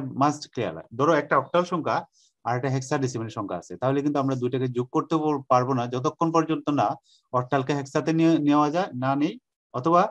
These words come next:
হেক্সাকে অক্টালে না নিয়ে আসি। ঠিক আছে, দুইটা ভিন্ন পদ্ধতির সংখ্যাকে যোগ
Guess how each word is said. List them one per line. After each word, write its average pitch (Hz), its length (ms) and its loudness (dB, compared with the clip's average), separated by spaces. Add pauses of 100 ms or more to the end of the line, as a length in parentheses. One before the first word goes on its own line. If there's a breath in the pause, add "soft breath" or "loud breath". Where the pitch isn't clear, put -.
(220 soft breath)
হেক্সাকে 135 360 -4
অক্টালে 127 340 0
না 113 200 0
নিয়ে 107 180 -4
আসি। - 220 -8 (460)
ঠিক 135 100 -4
আছে, 165 200 -2
দুইটা 131 260 0
ভিন্ন 143 220 2 (100)
পদ্ধতির 170 420 2
সংখ্যাকে 143 380 -2
যোগ 127 220 -2